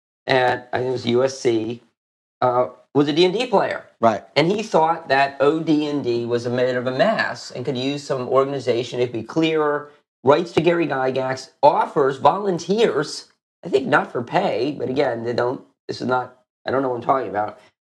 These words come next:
Speaker 1: but I believe just volunteers to write a basic, an intro, I should rephrase
Speaker 2: Introduction.
Speaker 1: that, an introductory version to get people into D and D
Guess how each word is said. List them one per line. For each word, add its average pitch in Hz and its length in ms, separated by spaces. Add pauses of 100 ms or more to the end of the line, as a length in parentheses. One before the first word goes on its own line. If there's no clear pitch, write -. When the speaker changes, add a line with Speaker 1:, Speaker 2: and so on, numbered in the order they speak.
Speaker 1:
but 160 120
I 170 40
believe 240 160
just 175 220
volunteers 165 840 (380)
to 160 160
write 139 560 (380)
a 139 120
basic, 143 680
an 147 100
intro, 190 460
I 156 100
should 156 140
rephrase 147 60
Speaker 2:
Introduction. 95 460
Speaker 1:
that, - 160
an 143 80
introductory 151 920
version 113 480
to 120 80
get 135 380
people 127 460
into 127 360
D 117 260
and 117 140
D 117 400